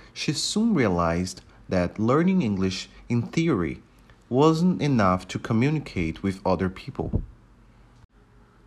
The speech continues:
Foi então que Anna decidiu que precisava praticar inglês na vida real. Ela começou a assistir a filmes e séries em inglês sem legendas,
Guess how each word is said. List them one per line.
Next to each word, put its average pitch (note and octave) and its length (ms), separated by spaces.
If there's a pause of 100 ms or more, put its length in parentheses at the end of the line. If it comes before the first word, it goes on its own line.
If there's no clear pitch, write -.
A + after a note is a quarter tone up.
Foi G#2+ 240
então C3+ 340
que D#3 140
Anna D3+ 180
decidiu B2+ 640
que - 160
precisava B2 540
praticar B2 460
inglês F2+ 380
na A#2 120
vida F2 260
real. F#2+ 400 (560)
Ela D#3 200
começou E3+ 400
a G3 40
assistir F3 380
a F#2+ 80
filmes D#3 460
e B2 80
séries E2 500
em F#2 60
inglês F#2+ 340
sem F#2+ 160
legendas, D#2+ 640